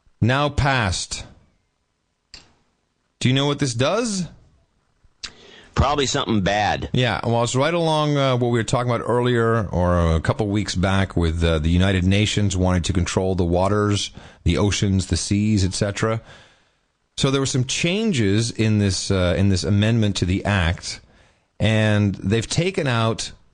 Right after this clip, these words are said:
Speaker 1: the, the language "navigable waters of the United States," of the United States, and changed it to "waters of the United States," which is a huge difference because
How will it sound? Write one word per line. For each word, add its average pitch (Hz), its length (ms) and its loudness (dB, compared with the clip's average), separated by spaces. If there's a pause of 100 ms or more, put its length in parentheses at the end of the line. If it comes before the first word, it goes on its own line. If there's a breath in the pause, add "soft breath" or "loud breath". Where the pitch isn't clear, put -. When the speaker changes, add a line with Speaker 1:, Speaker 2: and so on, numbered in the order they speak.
(300)
Speaker 1:
the, 107 280 0
the 98 160 -2
language 113 640 0
"navigable 131 800 2
waters 110 540 2
of 98 160 0
the 104 80 4
United 95 380 2
States," - 760 -4 (160)
of 95 80 0
the 101 60 2
United 101 260 2
States, 95 500 -4 (160 loud breath)
and 101 240 0
changed 139 360 -2
it 123 120 -4
to 113 340 0 (140)
"waters 98 800 0
of 92 200 -2
the 95 80 2
United 82 400 2
States," 87 400 -2
which 95 160 -2
is 90 80 -6
a 95 40 2
huge 160 720 0
difference 117 600 -2
because 104 500 -2